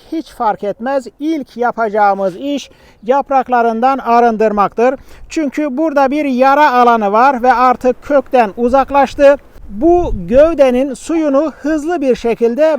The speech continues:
bu yapraklar çeker. Bu sebepten dolayı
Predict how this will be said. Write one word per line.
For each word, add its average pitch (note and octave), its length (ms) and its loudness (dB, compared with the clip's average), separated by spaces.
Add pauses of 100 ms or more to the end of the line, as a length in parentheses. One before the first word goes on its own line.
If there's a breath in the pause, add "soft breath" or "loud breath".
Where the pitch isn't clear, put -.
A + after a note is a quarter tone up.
bu D#4 180 -2
yapraklar C#4 680 -2
çeker. A#3 440 -4 (340 soft breath)
Bu F#4+ 100 -2
sebepten B3 580 -2
dolayı G3+ 500 0